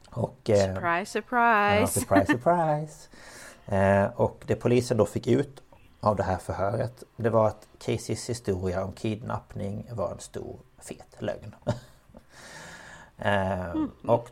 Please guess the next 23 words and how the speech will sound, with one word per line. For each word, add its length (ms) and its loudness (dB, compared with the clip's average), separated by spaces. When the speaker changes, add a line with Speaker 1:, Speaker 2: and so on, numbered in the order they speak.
Speaker 1:
de 140 2
Speaker 2:
Mm. 140 -4
Speaker 1:
trodde 200 2
nu 220 -6
att 240 -12
Casey 400 -10
hade 120 -10
dödat 440 -6
sin 200 -12
egen 340 -10
dotter. 400 -4
Speaker 2:
Mm. 440 -6
Speaker 1:
Och 220 2
på 80 -6
grund 260 2
av 60 4
detta 380 -2
så 140 -12
behövde 340 -6
ju 100 -8
Casey 540 -10
en 200 -12
försvarsadvokat 1080 -2